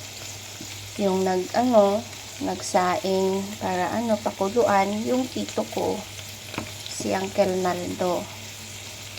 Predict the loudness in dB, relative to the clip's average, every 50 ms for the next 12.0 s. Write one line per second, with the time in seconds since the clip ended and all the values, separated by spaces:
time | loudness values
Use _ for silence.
0 | -10 -6 -2 0 2 4 4 2 2 2 2 4 4 4 6 4 2 2 0 -2
1 | 0 2 2 4 4 4 4 2 2 4 4 4 4 2 2 -2 -6 -6 -8 -10
2 | -10 -10 -10 -10 -10 -12 -12 -12 -12 -12 -12 -12 -12 -12 -8 -2 2 4 4 4
3 | 2 4 4 4 4 4 2 2 4 4 4 4 4 4 4 4 2 0 -2 -2
4 | 0 2 6 6 8 8 8 6 6 4 2 0 0 -4 -10 -12 -14 -14 -12 -12
5 | -12 -12 -12 -12 -8 -4 2 4 6 6 8 6 6 4 0 -2 -2 -2 -4 -6
6 | -8 -10 -12 -12 -12 -12 -12 -12 -12 -12 -12 -12 -12 -12 -12 -12 -12 -12 -12 -12
7 | -12 -12 -12 -12 -12 -12 -12 -12 -12 -12 -12 -4 0 2 2 4 4 4 4 4
8 | 4 2 2 2 2 2 0 0 -2 -2 -2 -4 -4 -4 -4 0 0 0 0 2
9 | 0 2 2 2 0 -2 -4 -6 -6 -4 -4 -4 -6 -8 -10 -12 -12 -14 -14 -14
10 | -14 -14 -14 -14 -14 -12 -12 -12 -4 2 4 6 6 6 6 6 4 4 4 2
11 | 0 0 2 4 4 4 4 4 2 0 -2 -2 0 -2 -2 0 0 -2 -2